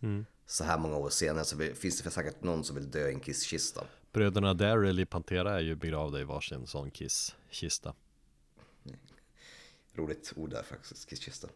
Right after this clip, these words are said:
Speaker 2: Men, eh, ja, okej, ja, du ser.
Speaker 1: Det är fint.
Speaker 2: Men jag tänker också att, eh, nej, fan, nu kommer jag inte på dem mer. Jo, jag hade en grej, men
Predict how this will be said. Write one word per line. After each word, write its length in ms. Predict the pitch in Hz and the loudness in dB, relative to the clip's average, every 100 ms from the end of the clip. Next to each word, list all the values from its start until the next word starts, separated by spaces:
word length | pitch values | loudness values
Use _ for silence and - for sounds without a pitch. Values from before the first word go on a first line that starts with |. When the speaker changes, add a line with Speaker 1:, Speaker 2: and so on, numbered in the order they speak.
| - - - | -16 -20 -2
Speaker 2:
Men, 300 | 95 104 104 | 4 8 8
eh, 60 | 101 | 8
ja, 400 | 98 101 113 110 | 6 8 8 8
okej, 300 | 113 104 71 | 6 4 4
ja, 280 | 80 107 131 - | 4 2 0 -10
du 120 | - | -8
ser. 220 | - - - - - _ _ _ _ - - | -4 -4 -6 -10 -20 _ _ _ _ -12 -8
Speaker 1:
Det 60 | |
är 40 | 92 | -6
fint. 260 | 80 78 - - - - - - _ - _ - - - _ - | -6 -8 -10 -14 -14 -18 -20 -20 _ -20 _ -20 -20 -20 _ -6
Speaker 2:
Men 340 | 107 113 123 127 | 4 8 10 10
jag 140 | 131 | 8
tänker 220 | 135 127 | 6 4
också 300 | 127 - - | 2 2 2
att, 420 | 92 107 - - 107 | 4 4 0 4 8
eh, 320 | 95 92 82 - - - _ _ _ _ _ _ _ _ _ - - - - - _ _ _ _ _ _ - | 8 6 2 -4 -18 -20 _ _ _ _ _ _ _ _ _ -20 -20 -20 -20 -20 _ _ _ _ _ _ -6
nej, 100 | 85 - | -4 -4
fan, 260 | - 80 | 0 0
nu 400 | 76 85 87 82 - | 0 0 0 -2 -2
kommer 140 | 87 85 | -2 -2
jag 40 | |
inte 120 | - | -2
på 200 | - 135 | -8 -6
dem 80 | - | -4
mer. 140 | - - - _ _ _ _ _ _ | -6 -8 -14 _ _ _ _ _ _
Jo, 240 | 90 98 120 | -4 -2 -2
jag 60 | 117 | -4
hade 240 | 113 127 | -2 0
en 120 | 85 | 0
grej, 220 | - 64 | -2 -4
men 320 | 76 76 71 | -4 -6 -8